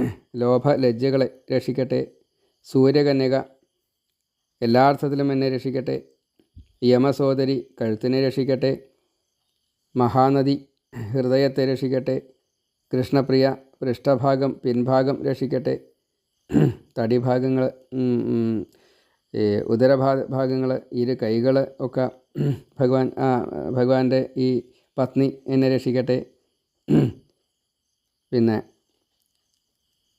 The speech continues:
ചാരുദർശനയായിട്ടുള്ള ആ അമ്മ എൻ്റെ കടിപ്രദേശാദികളെ രക്ഷിക്കട്ടെ. തുടകളെ രംഭോരു രക്ഷിക്കട്ടെ.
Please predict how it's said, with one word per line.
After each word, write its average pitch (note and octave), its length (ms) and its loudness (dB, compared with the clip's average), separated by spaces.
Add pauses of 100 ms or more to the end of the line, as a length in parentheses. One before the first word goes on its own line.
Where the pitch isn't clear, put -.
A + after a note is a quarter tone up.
(680)
ചാരുദർശനയായിട്ടുള്ള C3 1300 2 (160)
ആ C3 260 -4 (200)
അമ്മ B2 300 -2 (280)
എൻ്റെ B2+ 360 2
കടിപ്രദേശാദികളെ B2+ 840 2
രക്ഷിക്കട്ടെ. B2+ 520 -4 (1800)
തുടകളെ C3+ 560 2 (1700)
രംഭോരു C3+ 560 2
രക്ഷിക്കട്ടെ. B2+ 640 -4